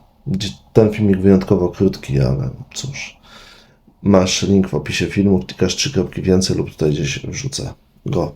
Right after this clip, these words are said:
W zależności, czy oglądasz to na shortsach, czy na normalnym kanale.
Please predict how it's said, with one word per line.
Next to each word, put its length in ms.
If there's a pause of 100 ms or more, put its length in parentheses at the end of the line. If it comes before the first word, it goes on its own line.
W 40
zależności, 360
czy 100
oglądasz 560 (600)
to 120
na 120
shortsach, 680
czy 300
na 240 (880)
normalnym 540
kanale. 440